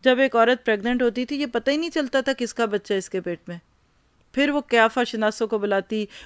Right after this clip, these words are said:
कोई तीर फेंकता, इस कदीर बेहयाई थी। सूद आम था, बेटियों को जिंदा दरगोर करते थे। आज आप देख लें तो उससे कुछ बहुत मुख्तलिफ हालात नहीं दिखेंगे आपको। आज का दौर बिल्कुल वही दौर है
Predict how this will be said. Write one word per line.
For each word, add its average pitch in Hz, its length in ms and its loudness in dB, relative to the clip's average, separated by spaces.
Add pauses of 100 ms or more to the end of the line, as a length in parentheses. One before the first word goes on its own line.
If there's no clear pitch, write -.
कोई 220 140 4
तीर 233 300 0
फेंकता, 214 540 0 (460)
इस 320 320 0 (160)
कदीर 262 320 2
बेहयाई 202 540 2
थी। 175 240 -14 (680)
सूद 233 400 -2
आम 202 360 -2
था, 190 200 -2
बेटियों 220 480 2
को 220 140 0
जिंदा 202 320 -2
दरगोर 196 380 0
करते 190 400 -4
थे। 233 180 -4 (400)
आज 226 280 4
आप 311 140 2
देख 202 280 0
लें 214 180 -4
तो 220 140 -2
उससे 208 240 -6
कुछ 226 240 -8
बहुत 175 520 -4
मुख्तलिफ 202 440 -6
हालात 196 340 -4
नहीं 220 140 -4
दिखेंगे 247 400 -6
आपको। 160 320 -10 (800)
आज 294 220 4
का 294 140 -2
दौर 247 200 2
बिल्कुल 240 520 -4
वही 202 200 2
दौर 185 300 0
है 214 140 0